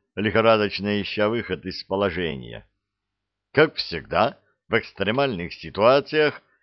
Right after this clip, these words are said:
мозг сработал с точностью часового механизма. Выход был найден в последнюю секунду. Арчи торопливо переместил чашу с плеча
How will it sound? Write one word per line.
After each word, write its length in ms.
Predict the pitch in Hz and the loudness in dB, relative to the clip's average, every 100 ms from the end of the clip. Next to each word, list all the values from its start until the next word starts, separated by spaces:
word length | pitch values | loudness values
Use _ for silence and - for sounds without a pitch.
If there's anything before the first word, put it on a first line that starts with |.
| - | 2
мозг 400 | 143 185 - - | 6 6 4 -12
сработал 680 | - 98 117 135 147 139 131 | -6 0 2 2 0 0 -4
с 160 | - - | -6 2
точностью 720 | 143 135 - 117 113 - 113 | 4 4 0 -6 -6 -8 -8
часового 520 | - 101 107 104 95 | -6 -2 0 2 0
механизма. 680 | 92 82 92 85 58 58 - _ _ _ _ _ _ _ - | 0 -2 -4 -6 -8 -12 -16 _ _ _ _ _ _ _ -2
Выход 340 | 143 151 151 | 2 4 4
был 200 | 147 147 | 4 2
найден 420 | 139 113 76 67 - _ _ | 4 2 2 -8 -12 _ _
в 140 | _ | _
последнюю 640 | 117 - 127 135 107 107 101 | -4 -2 -2 -2 0 -2 -4
секунду. 640 | - 113 78 60 53 - _ _ _ _ _ _ | -6 -8 -10 -10 -16 -20 _ _ _ _ _ _
Арчи 560 | - 123 104 - 110 104 | 6 8 6 -2 -4 -4
торопливо 560 | - 101 98 107 101 92 | 0 0 0 0 0 0
переместил 680 | 98 95 95 - - 123 | 0 -2 -2 -6 -4 -4
чашу 560 | 123 123 127 120 123 120 _ _ | 0 4 4 4 -6 -10 _ _
с 100 | - | -14
плеча 640 | - 110 107 - 113 117 | -4 -2 -2 0 0 0